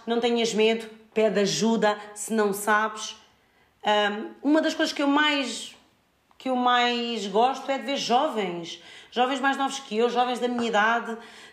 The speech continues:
que por acaso recebi algumas mensagens, eu dei uma entrevista aí há pouco tempo, e recebi algumas mensagens de alguns jovens, ahm, que disseram, "Pá, brutal, adorei a tua entrevista, senti-me motivado para começar."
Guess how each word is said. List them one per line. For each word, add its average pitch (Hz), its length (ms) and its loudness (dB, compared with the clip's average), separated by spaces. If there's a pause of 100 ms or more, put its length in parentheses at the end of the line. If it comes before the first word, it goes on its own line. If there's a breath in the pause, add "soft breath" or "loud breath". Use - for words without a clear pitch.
que 233 760 0
por 269 80 0
acaso 277 320 2
recebi 226 200 -2
algumas 254 280 2
mensagens, 240 580 0
eu 214 80 2
dei 240 140 0
uma 247 80 -2
entrevista 240 420 -4
aí 233 100 2
há 233 80 2
pouco 226 220 -6
tempo, 240 400 -4 (300 loud breath)
e 247 80 -6
recebi 233 160 -8
algumas 269 260 -2
mensagens 254 320 -2
de 240 80 -2
alguns 240 340 -2
jovens, 226 560 0 (460 loud breath)
ahm, 240 840 0 (280 loud breath)
que - 100 -20
disseram, 247 600 2
"Pá, 226 300 4
brutal, 254 640 0
adorei 240 220 -4
a - 20 -14
tua 247 100 -12
entrevista, 240 640 -8
senti-me 247 400 -6
motivado 247 480 -2
para 254 100 -6
começar." 233 720 0